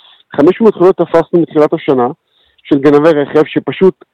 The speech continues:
פרקו רגלית מהרכב, ואנחנו פרקנו אחריהם, פשוט עצרנו אותם. כי כל גנב כזה שאתה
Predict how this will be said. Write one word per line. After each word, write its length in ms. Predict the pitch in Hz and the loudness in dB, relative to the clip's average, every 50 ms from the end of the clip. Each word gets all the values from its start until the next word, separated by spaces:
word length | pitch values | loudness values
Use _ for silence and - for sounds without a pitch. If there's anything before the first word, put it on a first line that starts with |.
| _ _ _ _ _ | _ _ _ _ _
פרקו 340 | 170 143 - - - 202 190 | -4 -4 -2 -2 -2 0 0
רגלית 340 | 185 139 143 165 175 - | 0 0 0 -2 -2 0
מהרכב, 480 | 165 156 139 123 127 123 - 151 139 131 | 0 0 0 0 -2 -2 -2 -2 -2 0
ואנחנו 280 | 135 131 160 175 196 180 | -2 -2 -2 -2 -4 -4
פרקנו 400 | - 170 147 160 - 180 185 - | -2 -2 -2 0 0 0 -2 -2
אחריהם, 300 | - - 135 135 131 123 | -2 -2 -4 -4 -4 -4
פשוט 200 | - - 196 190 | -6 -4 -4 -4
עצרנו 340 | - - 196 208 247 277 | -2 -2 0 0 0 0
אותם. 240 | 220 - - 113 107 104 - _ _ - - _ _ | -2 -4 -4 -6 -8 -8 -12 _ _ -20 -20 _ _
כי 100 | - - - | -10 -4 0
כל 120 | 185 180 185 | 0 0 2
גנב 340 | 180 180 160 170 196 208 196 - | 0 0 0 0 0 -2 -2 -2
כזה 220 | - 214 156 151 151 | -2 -2 -2 -2 -4
שאתה 260 | 143 160 143 - - | -4 -4 -6 -6 -6